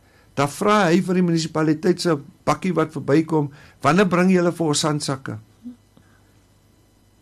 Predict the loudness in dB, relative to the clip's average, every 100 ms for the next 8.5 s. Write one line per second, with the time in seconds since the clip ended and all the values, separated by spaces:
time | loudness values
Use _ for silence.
0 | _ 0 0 2 2 2 0 0 2 2
1 | 2 2 0 0 -2 -2 -2 0 2 2
2 | 2 0 -2 -4 0 0 0 -4 _ _
3 | _ 0 0 2 0 2 0 0 -2 -4
4 | -6 -10 -12 -20 _ _ _ _ _ _
5 | _ _ _ _ _ _ _ _ _ _
6 | _ _ _ _ _ 0 2 2 0 0
7 | 0 2 0 -2 -2 0 2 0 0 0
8 | 2 2 2 2 0